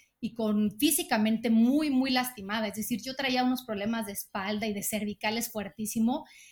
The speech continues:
y estaba tan desconectada de mí que la verdad es que decía, pues, este, claro, pues, es que a lo mejor estoy, eh, haciendo X y Y, y es que a lo mejor la herencia, y a lo mejor la genética, y no sé cuántas historias,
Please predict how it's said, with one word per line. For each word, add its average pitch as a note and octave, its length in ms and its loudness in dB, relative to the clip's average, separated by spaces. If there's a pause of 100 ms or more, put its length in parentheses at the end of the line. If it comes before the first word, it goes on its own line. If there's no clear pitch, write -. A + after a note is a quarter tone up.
(260)
y A#3+ 120 0
estaba A#3 280 -2 (100)
tan A3 160 0
desconectada G#3 760 -2
de A3 140 -2
mí G#3+ 180 -4
que A3 120 -4
la G3+ 100 -4
verdad G#3+ 260 -2
es B3 140 -2
que - 100 -6
decía, G#3+ 520 -2 (640)
pues, A#3 240 -2
este, - 340 -4
claro, B3+ 320 4
pues, A#3 120 -6
es A3 140 -4
que - 80 2
a A3+ 100 4
lo G#3+ 40 2
mejor A#3 360 0
estoy, A#3+ 520 -4
eh, A#3+ 100 -8
haciendo A3 460 0
X A3 340 -2
y F#3 100 -12
Y, A#3+ 360 0
y - 20 0
es G#3 100 -6
que - 80 -6
a G#3+ 40 -2
lo G3+ 100 -4
mejor G#3+ 220 -6
la G#3+ 80 0
herencia, A#3 480 0
y A3 80 -2
a G3 40 -4
lo G3+ 160 -6
mejor A#3 240 -4
la A3+ 120 0
genética, A3 640 -8
y A3 40 -2
no C#4 120 -2
sé D4 160 -6
cuántas A#3+ 280 -6
historias, A3 480 -6